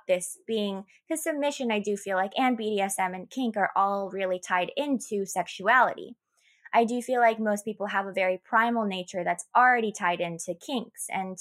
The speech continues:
to, um, non-vanilla types of interactions, even if they're just tiny, like someone maybe likes to be choked or have their hair pulled.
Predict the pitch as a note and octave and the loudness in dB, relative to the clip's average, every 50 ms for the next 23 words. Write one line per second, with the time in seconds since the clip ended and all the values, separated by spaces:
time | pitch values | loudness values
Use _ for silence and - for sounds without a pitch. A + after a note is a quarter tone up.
0 | - - G3 F#3 F3+ F3 F3 F3+ - - - - _ _ _ - F#3 F3+ F3 F3 | -10 -6 -4 -2 -2 -2 -4 -6 -8 -14 -20 -20 _ _ _ -4 -2 0 0 0
1 | F3 F3 E3+ - - _ _ _ _ _ _ _ _ _ _ _ _ _ _ _ | -2 -4 -8 -14 -16 _ _ _ _ _ _ _ _ _ _ _ _ _ _ _
2 | _ _ - A3+ A#3 A3 G#3 G#3 G#3+ G#3 A3 A3 G#3 F#3+ G3 G3+ G#3 G#3 G#3 G3+ | _ _ 2 6 6 8 8 8 6 6 2 0 -4 -6 -6 -6 -4 -2 -2 0
3 | G3+ G#3+ G#3+ G3 F#3+ F3+ F3 F3+ F3+ - - _ _ - - G3+ F#3 - - F#3+ | 2 4 6 8 8 8 6 4 0 -4 -10 _ _ -4 -2 -2 -2 -2 -4 -6
4 | F#3 F#3 E3+ E3+ F3 F#3 G#3+ B3+ C4+ C#4 - - - F#3 - - - A3+ A3+ - | -6 -6 -6 -4 0 0 2 2 2 -2 -4 -8 -10 -10 -10 -12 -14 -14 -14 -14
5 | - - _ _ _ _ _ _ _ _ _ - A3 B3 A3+ A#3+ A#3 A#3 G#3+ - | -16 -18 _ _ _ _ _ _ _ _ _ -4 -2 2 2 2 2 2 0 -4
6 | - G#3+ G#3 - G#3 G3+ G3+ G3+ G#3 G3 - - - - - A#3+ A#3 A3+ G3+ F#3+ | -6 -10 -8 -4 -4 -4 -4 -4 -8 -10 -10 -10 -4 -2 0 0 2 0 -2 0
7 | F3+ F3 E3+ E3+ - F3 E3+ E3 E3+ E3+ E3+ E3+ E3+ E3 F3 F3 F3 F3 E3+ E3+ | -2 -2 -2 -2 -4 -6 -6 -6 -8 -10 -10 -10 -8 -6 -4 -2 0 0 0 -2
8 | - - - - G#3 A#3 A#3 - - F4 E4 B3+ G#3 - - G3+ F#3+ F#3+ G3 F#3 | -4 -10 -16 -8 -8 -8 -8 0 2 4 4 4 2 0 -4 -4 -4 -2 -2 -2
9 | F3+ F3 F3+ G#3 G3 A#3 A#3+ B3 B3 A#3+ - - F3 - - E2+ - - | -2 -2 -4 -4 -2 -2 -2 -2 -2 -4 -6 -6 -6 -6 -6 -8 -12 -14